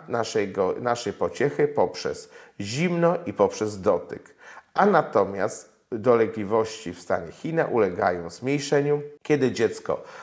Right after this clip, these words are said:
spoczywa na brzuchu, kiedy jest mocno dziecko uciśnięte. W stan Chiny dziecko wchodzi wtedy, kiedy dochodzi do utraty płynów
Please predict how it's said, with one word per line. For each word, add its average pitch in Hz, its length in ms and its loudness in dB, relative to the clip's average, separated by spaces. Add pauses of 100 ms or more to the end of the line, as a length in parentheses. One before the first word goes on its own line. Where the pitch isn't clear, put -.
spoczywa 113 680 2
na - 160 -8
brzuchu, 127 760 0 (500)
kiedy 104 580 4 (360)
jest - 560 2 (420)
mocno 101 640 2 (180)
dziecko - 720 -2
uciśnięte. 120 1000 2 (640)
W - 100 -2
stan 185 320 6
Chiny 107 500 8
dziecko 120 440 6
wchodzi 85 380 6
wtedy, 90 520 6
kiedy 117 300 6
dochodzi 120 480 6
do 104 140 8
utraty 110 440 6
płynów 92 540 4